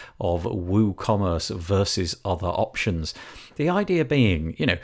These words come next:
should you in any way, shape or form get involved with e-commerce? Is that something that really should be left to SaaS platforms? So example would be Shopify, perhaps even a different WordPress plugin. The fact is, a lot of us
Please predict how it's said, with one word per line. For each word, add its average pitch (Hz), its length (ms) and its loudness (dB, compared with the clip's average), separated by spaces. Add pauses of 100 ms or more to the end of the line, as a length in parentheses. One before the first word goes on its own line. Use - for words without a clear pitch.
(160)
should - 240 -4
you 285 120 4
in 131 80 6
any 131 220 8
way, 110 160 6
shape 101 380 -2
or 92 100 0
form 92 280 -2
get 95 200 0
involved 87 580 -2
with 90 380 -6
e-commerce? 110 580 0
Is 101 120 -6
that - 160 -6
something 123 420 0 (260)
that 120 240 -2
really 160 600 2
should 135 240 -4
be 131 100 2
left 127 380 0
to 117 340 0
SaaS - 400 -2
platforms? 104 760 0
So 110 320 0
example 104 560 -2
would 92 140 -4
be 92 160 -2
Shopify, 90 720 -2 (220)
perhaps - 340 -2
even 87 220 -2
a 95 80 0
different 107 380 -2
WordPress 110 500 0
plugin. 123 320 0 (400)
The 135 140 2
fact - 420 -2
is, 98 420 2
a 113 60 0
lot 143 200 2
of 117 100 -2
us - 240 0